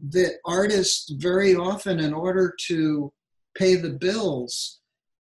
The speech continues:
uh, we have to just keep producing and selling. And it loses some of the heart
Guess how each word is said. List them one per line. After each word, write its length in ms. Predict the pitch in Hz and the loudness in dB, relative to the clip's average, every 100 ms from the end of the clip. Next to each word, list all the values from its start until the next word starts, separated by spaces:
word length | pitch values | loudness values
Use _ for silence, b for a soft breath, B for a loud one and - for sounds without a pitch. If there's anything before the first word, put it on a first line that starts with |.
| - | -6
uh, 240 | 160 147 - | -4 -4 0
we 180 | 170 180 | 4 6
have 280 | 190 196 | 4 -2
to 100 | - | -4
just 340 | 165 175 156 - | -2 0 -2 0
keep 240 | 190 180 | -2 -2
producing 640 | - 160 175 196 - 185 160 | -4 -2 0 0 0 -2 -2
and 140 | 156 | -2
selling. 560 | - 160 156 143 113 - _ _ _ _ _ _ _ _ _ - | -2 -2 -4 -6 -8 -12 _ _ _ _ _ _ _ _ _ -8
And 240 | 170 170 | -4 0
it 160 | 165 - | 0 0
loses 680 | 180 208 220 190 185 156 - | 0 0 -2 2 2 4 0
some 260 | 175 175 175 | 0 -2 -2
of 180 | 156 156 | -4 -6
the 100 | 190 | -10
heart 640 | - - 190 202 - | -10 -8 -4 -2 -2